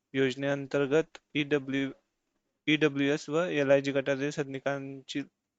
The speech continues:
लॉटरी पद्धतीने विक्री करण्यात आलेली आहे. ज्या पात्र लाभार्थ्यांनी सदनिकेची पूर्ण रक्कम भरलेली आहे, त्यांच्या समवेत article of agreement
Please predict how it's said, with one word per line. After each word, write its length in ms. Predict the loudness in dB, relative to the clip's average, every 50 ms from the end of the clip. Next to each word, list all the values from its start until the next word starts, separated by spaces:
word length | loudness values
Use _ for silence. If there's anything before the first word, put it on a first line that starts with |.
| _ _ 2
लॉटरी 440 | 4 4 4 4 0 -2 -2 -2
पद्धतीने 640 | -2 0 -2 -2 0 -2 -4 -2 -2 -4 -2 -2 -2
विक्री 320 | -4 -4 -4 -4 -6 -2
करण्यात 380 | 0 -2 -2 -2 -2 -4 -4 -2
आलेली 280 | -2 -2 -2 -2 0
आहे. 280 | 0 0 0 -2 -4 -8 -10 _ -20 -20 -20 -20 -20 _ _ _ _ _ -8 0
ज्या 120 | 2 2 4
पात्र 360 | 6 6 4 4 4 2 0
लाभार्थ्यांनी 720 | 2 2 2 2 2 0 0 2 0 0 0 0 -4 -6
सदनिकेची 680 | -4 -4 -4 -4 -4 -6 -6 -4 -2 -4 -4 -4 -6 -8
पूर्ण 340 | -6 -4 -2 -2 -2 0 0
रक्कम 440 | 0 0 0 -2 -2 -4 -4 -2 -2
भरलेली 400 | -2 0 0 0 0 2 2 2
आहे, 320 | 2 2 0 -2 -4 -6 -8 _ -20 -20 -20 _ _ _ _ _ _ _ 0
त्यांच्या 340 | 0 0 0 0 0 0 0
समवेत 560 | 0 -2 -2 0 0 2 2 2 0 -2 -6 -2 2
article 560 | 2 2 2 2 -2 -6 -4 0 0 0 0 0 2
of 160 | 2 2 2 2 -2 -2 _ 2
agreement 500 | 2 2 2 -2 -2 0 0 -2 -2